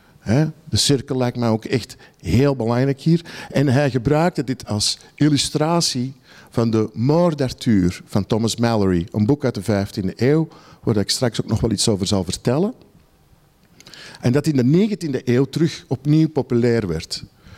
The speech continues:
Dus Merlijn heeft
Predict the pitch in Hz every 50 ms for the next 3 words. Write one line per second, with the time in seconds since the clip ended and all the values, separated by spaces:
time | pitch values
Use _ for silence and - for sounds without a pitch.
0 | - - - - - - - - - - - - 131 131 - - - - _ _
1 | _ _ _ _ _ - _ - 131 135 139 139 151 160 180 196 202 175 143 127
2 | - - _ _ - 87 87 117 143 156 151 - - - - - -